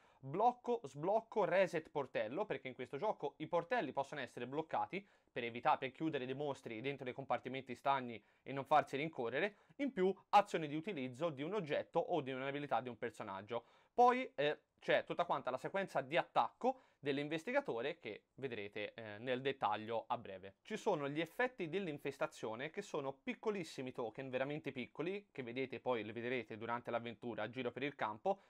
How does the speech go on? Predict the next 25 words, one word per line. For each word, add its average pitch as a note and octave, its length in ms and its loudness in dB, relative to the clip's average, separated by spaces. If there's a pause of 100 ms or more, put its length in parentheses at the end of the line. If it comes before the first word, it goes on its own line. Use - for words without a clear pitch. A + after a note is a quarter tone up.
(160)
e A#3 160 -2
dietro D#3+ 440 2
il A#3 120 -2
foglio C#3 520 0
ci A#3 100 -6
sono F3+ 200 -4
scritti C#3+ 460 -8
tutti E3+ 260 -8
quanti A#2+ 540 -2 (280)
i, B2+ 320 0
gli D3 120 0
effetti D#3+ 480 0
che F3 80 0
avranno B2 320 0
sui B2 120 -6
vostri A2+ 260 -4
personaggi, G#2 580 -8
quindi B2 260 -6
si C#3 120 -8
va B2 140 4
dalla A2 220 0
perdita C3 360 0
di B2 100 -4
un C#3+ 80 -4
oggetto, F3+ 580 0